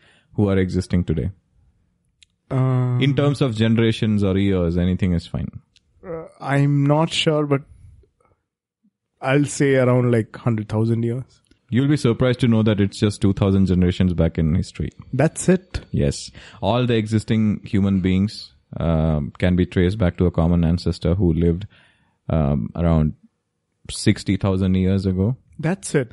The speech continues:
Speaker 2: Okay,
Speaker 1: Yeah.
Speaker 2: so I was not that far off, like, forty thousand years.
Speaker 1: Well, that's,
Speaker 2: Yeah.
Speaker 1: that's the, uh, uh, that's the scientific Adam. If, uh, you know the story of Adam and Eve.
Speaker 2: Of course I do.
Speaker 1: So this is a scientific Adam. He lived around sixty thousand years ago.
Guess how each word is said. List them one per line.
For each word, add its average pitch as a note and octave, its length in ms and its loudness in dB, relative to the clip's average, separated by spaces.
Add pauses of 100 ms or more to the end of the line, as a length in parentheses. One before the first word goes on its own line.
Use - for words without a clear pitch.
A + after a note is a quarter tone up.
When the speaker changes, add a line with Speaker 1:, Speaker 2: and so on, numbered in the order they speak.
Speaker 2:
Okay, D#3 240 -2
Speaker 1:
Yeah. C3 60 -6
Speaker 2:
so D3+ 200 0
I B2 120 4
was E3+ 180 2
not E3+ 300 0
that C3+ 320 2
far E3+ 260 2
off, D3 340 0
like, A#2 220 -8
forty A#2+ 380 0
thousand C3 400 2
years. C#3 360 -4 (720)
Speaker 1:
Well, D#3 180 0
that's, C#3 240 2
Speaker 2:
Yeah. B2+ 180 0
Speaker 1:
that's A#2+ 260 0
the, A#2+ 140 0 (140)
uh, F#2+ 280 4 (140)
uh, F#2 320 2
that's - 720 -4
the G2+ 100 0
scientific G2 600 2
Adam. F2 400 0 (120)
If, - 380 -6
uh, C#2 220 0
you G2+ 160 0
know A2+ 140 0
the G#2 100 -2
story G2+ 280 0
of F#2+ 120 -2
Adam F2+ 260 0
and F2+ 160 0
Eve. F2+ 220 -2
Speaker 2:
Of B2 140 -6
course B2 180 0
I G#2+ 140 -4
do. G2+ 280 -10
Speaker 1:
So - 140 0
this G#2 200 0
is B2+ 80 0
a B2 80 0
scientific G#2+ 540 -2
Adam. G2+ 300 0
He G2 160 0
lived G2 240 0
around G2 240 0
sixty G2 240 -4
thousand F#2+ 340 0
years F#2+ 240 2
ago. G2 320 0